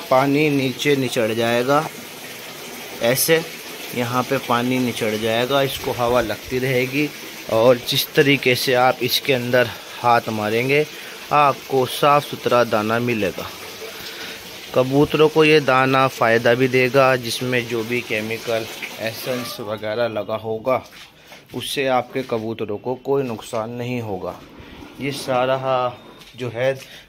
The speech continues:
धोने के बाद इस तरीके से आपको बहा देना है, ठीक है दोस्तों। और इसके अंदर जो भी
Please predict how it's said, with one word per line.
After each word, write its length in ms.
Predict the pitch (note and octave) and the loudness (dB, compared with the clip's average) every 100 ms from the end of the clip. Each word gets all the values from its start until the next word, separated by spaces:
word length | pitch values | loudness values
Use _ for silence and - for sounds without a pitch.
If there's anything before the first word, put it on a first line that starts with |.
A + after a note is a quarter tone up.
| - | -20
धोने 380 | G2+ A2+ B2 B2+ | -14 -8 -4 -4
के 180 | A#2 A2 | -4 -8
बाद 320 | G2+ B2+ C3+ - | -2 -2 -2 -8
इस 140 | C#3+ - | -10 -8
तरीके 520 | C3 A2+ G#2+ G#2+ G#2 | -8 -8 -10 -10 -10
से 200 | G#2+ C3 | -6 -6
आपको 400 | A2 G2+ - C#3+ - - - - - - - - - - - - - | -6 -8 -8 -8 -8 -10 -12 -12 -10 -10 -10 -12 -12 -12 -12 -14 -14
बहा 220 | G#2 C3 C3+ | -8 -2 -2
देना 280 | A2+ F#2+ F2 | -2 -8 -10
है, 160 | E2+ - - - - - - - - | -12 -12 -12 -12 -10 -10 -10 -12 -4
ठीक 240 | D#3+ F3 | -2 0
है 60 | F#3 | 0
दोस्तों। 440 | F3+ F#3 - F3 B2 - - - - - - | 0 -2 -2 -2 -2 -4 -12 -12 -14 -12 -2
और 200 | C3 C3+ | 0 0
इसके 300 | B2+ - D3 | -4 -4 -2
अंदर 280 | C3 C3+ C3+ | -2 -2 -2
जो 220 | C3 C3 | 2 2
भी 160 | C#3 | 2